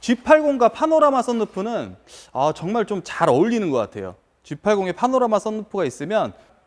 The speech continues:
지팔공이 한층 업그레이드 된 듯한 그런 느낌을 받는 파노라마 선루프가 이 차량에 추가가 되어 있습니다.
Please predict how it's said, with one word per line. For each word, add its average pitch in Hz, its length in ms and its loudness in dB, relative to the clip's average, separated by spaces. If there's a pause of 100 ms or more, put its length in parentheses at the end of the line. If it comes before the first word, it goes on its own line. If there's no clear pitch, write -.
(140)
지팔공이 180 540 0
한층 254 400 -2
업그레이드 165 600 2
된 123 140 -4
듯한 170 380 -6 (380)
그런 175 440 2
느낌을 160 360 -6
받는 120 640 -8
파노라마 214 420 -2
선루프가 151 520 -6
이 120 120 -8
차량에 113 400 -6
추가가 180 380 -2
되어 98 160 -8
있습니다. 95 480 -12